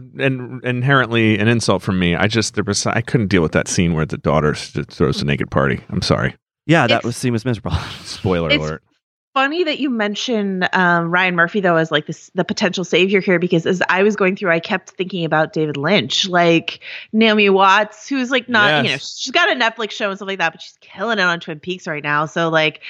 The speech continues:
Speaker 3: you know, if Lynch wants to do more Twin Peaks, I am here for it. And if he wants to just cast a whole bunch of Oscar winners that we haven't seen in a little while, Jean Dujardin in the world of Twin Peaks, I would watch it.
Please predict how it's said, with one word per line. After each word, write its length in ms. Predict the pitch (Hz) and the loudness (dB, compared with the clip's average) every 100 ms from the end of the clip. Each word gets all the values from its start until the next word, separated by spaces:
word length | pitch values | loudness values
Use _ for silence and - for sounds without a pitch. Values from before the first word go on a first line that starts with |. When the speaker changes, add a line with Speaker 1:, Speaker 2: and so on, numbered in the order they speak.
| - - | -14 -10
Speaker 3:
you 140 | - 190 | 0 2
know, 400 | 170 165 160 151 - | 4 4 2 -2 -2
if 120 | 202 202 | -2 2
Lynch 320 | 254 330 - | 0 0 0
wants 260 | 359 - | -2 -2
to 60 | 320 | -8
do 220 | 220 220 | 0 0
more 220 | 202 185 | 2 2
Twin 200 | 185 202 | 2 -2
Peaks, 280 | 208 202 - - | 0 -2 -2 -2
I 100 | 180 | 0
am 140 | 196 | 2
here 160 | 214 185 | 0 -4
for 260 | - 160 165 | 0 2 4
it. 80 | 139 | 2
And 140 | 156 | -2
if 60 | - | -4
he 160 | 180 | -2
wants 220 | 185 185 | 0 -2
to 100 | - | -2
just 120 | 165 - | -6 -2
cast 400 | 165 151 156 156 | 0 0 0 -6
a 60 | |
whole 160 | 156 156 | -6 -2
bunch 260 | 156 170 156 | -2 -2 -6
of 180 | 151 - | -4 0
Oscar 340 | 147 156 156 | 0 0 -4
winners 240 | 147 147 - | -4 -4 -4
that 100 | 131 | 0
we 80 | 147 | 0
haven't 220 | 139 147 | 0 -4
seen 120 | 135 151 | -2 0
in 60 | |
a 40 | 160 | 2
little 220 | 170 170 | 2 4
while, 260 | 175 175 175 | 4 4 4
Jean 280 | 214 220 | 4 4
Dujardin 800 | 226 233 226 208 196 160 180 277 - - - | 4 4 4 2 2 0 0 -2 -6 -20 -8
in 100 | 208 | -2
the 100 | 185 | 0
world 300 | 156 170 214 | 2 2 2
of 80 | 220 | 0
Twin 220 | 220 185 | -2 -6
Peaks, 380 | - 180 330 - | -4 -6 -6 -2
I 120 | 165 | -2
would 100 | 170 | 0
watch 280 | 156 156 - | -2 -4 -4
it. 180 | 107 | -6